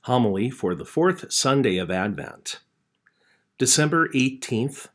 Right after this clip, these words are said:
two thousand twenty-two, Saint Mary's Church, Grand Forks.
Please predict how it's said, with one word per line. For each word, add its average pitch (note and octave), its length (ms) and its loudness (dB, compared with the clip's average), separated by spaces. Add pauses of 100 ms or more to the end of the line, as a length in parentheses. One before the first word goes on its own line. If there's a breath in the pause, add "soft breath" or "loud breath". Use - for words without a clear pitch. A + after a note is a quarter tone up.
(180)
two E3+ 220 2
thousand A#2 540 0
twenty-two, F2 760 -6 (720)
Saint C#3 300 2
Mary's A#2 340 2
Church, - 580 -4
Grand F2 300 -2
Forks. - 580 -8